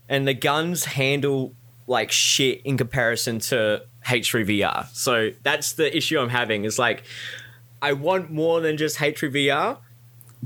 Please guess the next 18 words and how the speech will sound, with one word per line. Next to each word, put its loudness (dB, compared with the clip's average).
but 0
I 0
keep -2
going 0
back 0
to -2
H 2
three 2
V 2
R 4
every 0
time 0
because 0
it's -2
significantly 2
better 2
than, 0
like, 0